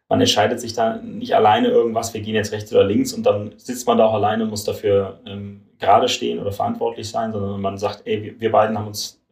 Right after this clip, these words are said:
X Y überlegt und dafür, dafür stehen wir auch ein und wir sind der Meinung, dass das der richtige Weg ist. Und, äh, sowas trägt sich, glaub ich, zu zweit immer besser als alleine. Und, äh, deswegen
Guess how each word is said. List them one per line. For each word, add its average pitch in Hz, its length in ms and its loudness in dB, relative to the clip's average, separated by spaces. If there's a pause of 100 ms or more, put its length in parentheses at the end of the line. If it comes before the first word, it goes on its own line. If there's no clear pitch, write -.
(160)
X - 200 -4
Y 107 280 0
überlegt 104 460 0
und 104 200 -10
dafür, 101 500 0 (220)
dafür - 240 -8
stehen 104 220 -6
wir 110 100 0
auch - 100 -2
ein 110 260 0
und 101 140 -8
wir 101 80 -8
sind 104 140 -8
der 101 80 -6
Meinung, 101 240 0
dass 104 140 -10
das 101 140 -16
der 98 100 -2
richtige 98 320 -8
Weg 98 160 -8
ist. 113 240 -10 (460)
Und, 98 340 -2
äh, 98 300 4
sowas 101 260 -2
trägt - 220 -6
sich, - 140 -14
glaub 98 160 0
ich, 98 80 -10
zu - 100 -16
zweit - 260 0
immer 95 160 -8
besser - 220 -8
als - 120 -6
alleine. 95 440 -4 (160)
Und, 98 380 -10
äh, 95 240 -4 (180)
deswegen 98 440 -4